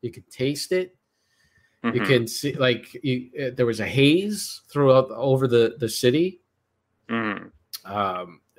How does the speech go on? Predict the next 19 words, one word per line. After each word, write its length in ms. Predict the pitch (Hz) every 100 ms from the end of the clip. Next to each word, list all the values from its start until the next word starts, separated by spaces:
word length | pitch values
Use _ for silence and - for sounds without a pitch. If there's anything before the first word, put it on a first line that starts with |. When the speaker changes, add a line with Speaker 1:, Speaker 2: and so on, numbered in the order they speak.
| _ 69 - _ _ _ _ _ _
Speaker 1:
there's 220 | 135 139 127
a 80 | 123
site 340 | - 143 143
called, 420 | - 131 120 107
uh, 220 | 107 95
firewatch 760 | 95 - 127 139 143 139 139 -
dot 240 | 127 123 -
C 240 | - 110
A 280 | 107 139 165 _ _ _ _ _ _
where 120 | 117
you 60 | 120
can 120 | 120
see 180 | 113 127
all 200 | 101 113
the 60 | 120
forest 380 | - 113 123 -
fires 320 | 131 135 131
in 80 | 110
Canada. 600 | - 110 123 147 170